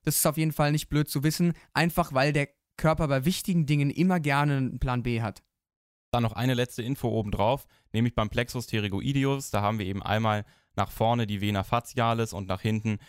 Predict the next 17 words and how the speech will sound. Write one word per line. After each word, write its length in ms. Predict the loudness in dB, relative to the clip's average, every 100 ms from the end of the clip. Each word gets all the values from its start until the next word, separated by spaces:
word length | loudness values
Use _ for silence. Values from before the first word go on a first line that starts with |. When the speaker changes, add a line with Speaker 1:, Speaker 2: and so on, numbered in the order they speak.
| _ _
Speaker 2:
die 120 | -2
Vena 200 | 0 0
retromandibularis, 1120 | 0 -2 0 0 0 -2 -2 0 0 0 -6
die 160 | -4 -4
eben 160 | -2 -2
quasi 400 | -2 -2 -4 -4
beide 560 | -2 0 0 0 -2 -6 _
in 160 | 0 0
die 140 | 2
Vena 160 | 0 0
jugularis 580 | 0 0 0 -2 -4 -4
interna, 760 | -2 -2 0 0 2 0 -2 -10 _ _
ähm, 200 | -2 0
drainieren 680 | 0 0 2 2 2 -2 -4 _ _ _
und 180 | -4 -4 _ _ _ -2
die 180 | 0
auch 220 | 0 -2